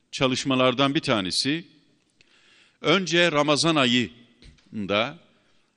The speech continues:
İslam dünyasında Şiiler ve Sünniler arasında mezhep çatışmaları başlayınca bir çağrıda bulundu Diyanet İşleri Başkanlığımız.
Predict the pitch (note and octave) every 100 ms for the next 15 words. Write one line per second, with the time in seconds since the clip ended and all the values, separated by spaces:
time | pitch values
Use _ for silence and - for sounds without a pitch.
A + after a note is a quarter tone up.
0 | - B2 E3+ E3 D#3 D3+ D3 - D3 C3+
1 | D3+ D3 - _ _ _ _ _ _ _
2 | _ - - C3 C3 C3 D3+ C#3 A#2+ -
3 | B2 B2 C3+ C3+ A#2 A#2 - A2 A#2 B2
4 | - - A#2 B2 A#2 D3+ - A2+ G#2+ -
5 | A2+ G#2+ G#2 A2+ - _ _ - G#2+ -
6 | G#2 A#2 G#2+ F2 F2 A#2+ E3 _ _ _
7 | _ - E3 - - C#3+ C#3 C3 C3 A2
8 | - - G#2+ G2+ F#2+ G2 G#2+ G2+ F2+ -
9 | F#2 F2 E2+ - E2+ E2 D2 - - -